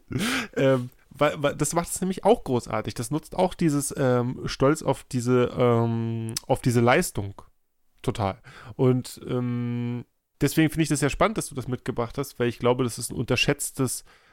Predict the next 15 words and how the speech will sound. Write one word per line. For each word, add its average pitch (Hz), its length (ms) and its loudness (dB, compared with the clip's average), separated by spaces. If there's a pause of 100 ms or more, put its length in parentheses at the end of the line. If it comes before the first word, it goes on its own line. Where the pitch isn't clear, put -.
(220)
äh, 117 280 6
äh, - 60 -6 (1160)
unterschätzter - 440 -2
Teil 143 540 0 (480)
der 120 80 0
Spiele, 143 380 0 (600)
des 120 140 0
Spielens 190 560 2
ist - 380 -2 (280)
und 135 220 0
generell 127 500 4
der, 117 340 4
äh, 113 400 0
Spielegesellschaft 107 720 -4
ist. - 180 -20